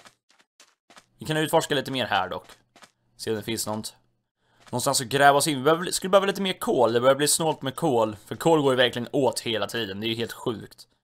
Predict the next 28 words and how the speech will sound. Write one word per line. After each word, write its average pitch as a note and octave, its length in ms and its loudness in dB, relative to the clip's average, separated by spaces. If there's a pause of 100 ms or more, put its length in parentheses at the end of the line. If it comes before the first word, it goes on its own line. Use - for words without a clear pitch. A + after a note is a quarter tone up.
(720)
Vi A2 100 -10
kanske C3 160 -4
ska C3+ 100 -4
slå C3+ 200 -2
oss B2+ 100 -4
in C#3 140 -4
en B2 80 -4
bit E3+ 180 -4
här A#2+ 140 6
och A2 80 0
se A2+ 120 -2
vad A2 200 0
vi G#2+ 200 -6 (440)
kan A#2+ 180 -4
hitta. A#2+ 480 -4 (280)
Det - 120 -10
är B2 40 -4
massa C#3+ 160 -2
gravel A#2 600 0
här F2+ 140 -6
också. D#2+ 300 -8 (2250)
En A2+ 100 -6
massa - 380 -2
sand. G2+ 360 -2
Det A2+ 80 0
var A#2+ 80 -2
ju A2+ 140 -2
fan. A2+ 320 -4